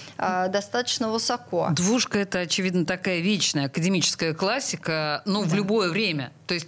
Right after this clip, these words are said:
Speaker 2: очевидно, и в кризис, и в спокойные времена.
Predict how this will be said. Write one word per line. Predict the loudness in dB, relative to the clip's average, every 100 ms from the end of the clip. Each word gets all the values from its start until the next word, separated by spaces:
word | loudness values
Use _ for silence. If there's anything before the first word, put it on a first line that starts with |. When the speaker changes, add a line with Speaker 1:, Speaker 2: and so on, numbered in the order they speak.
| -6
Speaker 2:
очевидно, | -4 -2 0 0 0
и | -2 -2
в | -2
кризис, | 0 0 2 0 0
и | -2
в | -2
спокойные | -2 -4 0 0 2 2 0
времена. | 0 2 0 -2